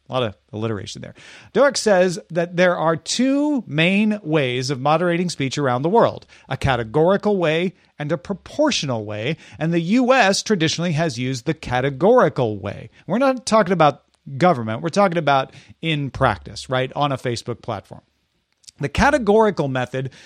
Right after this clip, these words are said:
says that all speech is okay unless it's in certain categories, like spam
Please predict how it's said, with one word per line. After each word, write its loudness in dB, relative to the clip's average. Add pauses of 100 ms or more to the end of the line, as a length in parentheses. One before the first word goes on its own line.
(100)
says 2
that 0
all 4
speech -2
is 2
okay 2
unless 0
it's -2
in 0
certain -2
categories, 0 (220)
like -4
spam -4